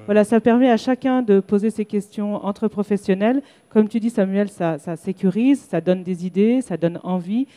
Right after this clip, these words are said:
Et, euh, ce sont des, des, des exemples, hein, qui fonctionnent très, très bien et qui, dont on voit les résultats, euh,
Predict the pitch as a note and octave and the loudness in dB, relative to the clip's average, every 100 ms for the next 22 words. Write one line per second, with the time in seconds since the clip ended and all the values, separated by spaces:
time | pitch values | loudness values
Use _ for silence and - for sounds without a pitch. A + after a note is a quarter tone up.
0 | _ - G#3 G#3+ F3 - F#3 A3 F#3+ F3 | _ 0 4 4 4 0 -4 -2 -2 0
1 | F3 E3 D#3+ E3 E3+ F#3 D#3 A3 A#3 G3 | 0 0 -2 -4 -4 -4 -2 -2 -2 -8
2 | - G3+ F#3+ - G#3 G3+ - A3 G#3+ F#3 | -6 -8 -8 -4 -4 -4 -8 -4 -2 -2
3 | F3 G3+ G#3 E3 D#3 - E3+ F3+ F3+ E3+ | -2 -4 -4 -4 -8 -10 -6 -4 -4 -2
4 | G3 F#3+ F3 F3 E3 - F#3 F3+ D#3+ | 0 0 -2 -4 -4 -4 -2 0 0